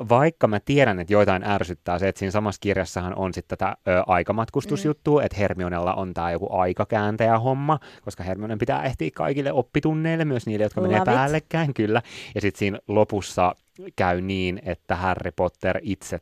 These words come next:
Speaker 1: tavallaan pelastaa hänet ja Hermionen, ö, koska on vähän aikamatkustellut menemään, niin joo, mä ymmärrän, että joitain niinku ärsyttää aikamatkustaminen ja se tuntuu ehkä vähän halvalta juonikikalta, mut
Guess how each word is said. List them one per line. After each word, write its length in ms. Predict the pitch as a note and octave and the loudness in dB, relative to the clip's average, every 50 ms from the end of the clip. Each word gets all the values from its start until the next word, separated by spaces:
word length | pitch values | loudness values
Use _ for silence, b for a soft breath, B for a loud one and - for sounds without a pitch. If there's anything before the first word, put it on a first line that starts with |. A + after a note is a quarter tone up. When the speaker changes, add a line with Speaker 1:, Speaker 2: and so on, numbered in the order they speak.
| _ | _
Speaker 1:
tavallaan 500 | - F2+ F2 F2+ F2+ G2+ A2 A2+ A2+ G#2+ | -10 -6 -6 -6 -6 -4 -6 -6 -6 -4
pelastaa 600 | - A2 G#2+ B2 B2 A2 - - - B2+ C3 B2+ | -4 -4 -4 -4 -6 -6 -8 -8 -8 -4 -4 -4
hänet 360 | G#2+ G#2+ G#2 G2+ G#2 G#2 - A#2 | -4 -4 -6 -6 -8 -8 -6 -6
ja 60 | A2 | -4
Hermionen, 720 | G2+ G#2+ G#2 G2+ G#2+ G#2+ A#2+ A#2+ A#2+ B2 B2+ C3 C#3 D3 D3+ | -2 -2 -2 -2 -2 -4 -4 -6 -4 -4 -2 -2 -2 -2 -2
ö, 840 | - - - - - - - - - - G#2 F#2+ F#2+ F#2+ G2+ G#2+ A2+ | -4 -8 -16 -18 -18 -18 -18 -18 -8 0 4 6 6 6 6 4 2
koska 280 | - F#2+ F2 - - G#2+ | -2 -6 -6 -4 -6 -6
on 180 | - G2+ F#2+ | -4 -4 -4
vähän 260 | F#2+ F2+ F2+ F#2+ - - | -4 -4 -4 -4 -4 -2
aikamatkustellut 920 | F#2 F#2+ - - G2+ G2 F#2 - - G#2+ - - - F#2+ F#2 F#2 G2 A2 B2 | -2 -2 -2 -2 -4 -4 -6 -4 -6 -6 -6 -2 -2 -2 0 0 -2 -2 -2
menemään, 540 | D3 E3 F3+ F3+ F3+ F#3 F3+ F3+ F3+ F3+ E3+ B B B B B B | 0 0 0 2 2 2 2 2 2 0 -2 B B B B B B
niin 300 | A2+ A2+ A2 A2 G#2+ - - _ _ _ _ - | 0 2 2 2 0 -2 -8 _ _ _ _ 0
joo, 280 | A#2 C3+ C#3 D3 D3 D3 | 6 8 8 10 10 8
mä 140 | B2+ A#2 A2+ | 6 4 2
ymmärrän, 360 | A#2 C3 D#3 E3 D#3+ D3+ C#3 | 2 2 4 4 4 6 4
että 140 | A#2 - B2 | 4 6 8
joitain 260 | B2 A#2+ B2 A#2 A2+ | 6 8 8 6 4
niinku 140 | G#2+ F#2+ G2+ G#2+ | 4 2 4 4
ärsyttää 440 | A2+ A2+ G#2 G#2+ _ - G2+ F#2+ | 4 4 4 0 _ 2 4 4
aikamatkustaminen 840 | G2 G#2 G2+ G2 F#2 G2 F#2 F2 - - F#2+ - - F#2 F2+ F2+ F2 | 6 6 4 4 2 -2 -2 -4 -4 -4 -8 -6 -6 -6 -4 -2 -4
ja 60 | F2 | -4
se 80 | - F2+ | -4 -4
tuntuu 420 | F2+ G2 F#2+ F#2+ F2 F#2+ F#2 F#2 | -4 -4 -4 -2 -2 0 0 0
ehkä 200 | F2+ F2+ - F#2 | 0 0 -2 -6
vähän 180 | F#2 F2+ F#2 F2+ | -6 -4 -6 -2
halvalta 520 | F2+ G2+ F#2+ F#2 F2 F2 E2+ E2 - - | 2 2 4 4 4 2 0 -2 -2 -2
juonikikalta, 720 | G#2 A2+ A#2 A2+ G#2+ A2 A2 G#2 - A2 G#2 G2+ G#2+ G#2+ - - | 0 0 0 -2 -4 -6 -6 0 2 2 4 4 4 2 0 0
mut 200 | G#2+ G2+ F#2+ - | -4 -4 -4 -6